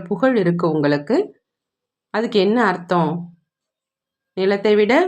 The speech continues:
மலை உயர்ந்ததாக இருக்குது. பாண்டவர்கள் வந்து பூமிங்கிற தாழ்ந்த நிலையை விட்டுட்டு எப்போ உயர்ந்த நிலைக்கு செல்றாங்களோ, அப்போ தன்னுடைய அந்த பழைய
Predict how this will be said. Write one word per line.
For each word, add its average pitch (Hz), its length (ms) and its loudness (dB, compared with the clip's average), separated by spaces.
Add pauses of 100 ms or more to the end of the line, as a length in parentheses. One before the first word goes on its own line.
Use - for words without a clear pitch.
(280)
மலை 202 260 2
உயர்ந்ததாக 196 680 0
இருக்குது. 151 400 -4 (2750)
பாண்டவர்கள் 226 560 2
வந்து 196 280 2
பூமிங்கிற 226 520 2
தாழ்ந்த 208 480 2
நிலையை 190 360 2
விட்டுட்டு 190 440 -2 (580)
எப்போ 196 400 0
உயர்ந்த 262 440 4
நிலைக்கு 226 440 -2 (100)
செல்றாங்களோ, 185 760 2
அப்போ 254 220 0
தன்னுடைய 226 560 2 (840)
அந்த 208 180 -2 (120)
பழைய 214 400 2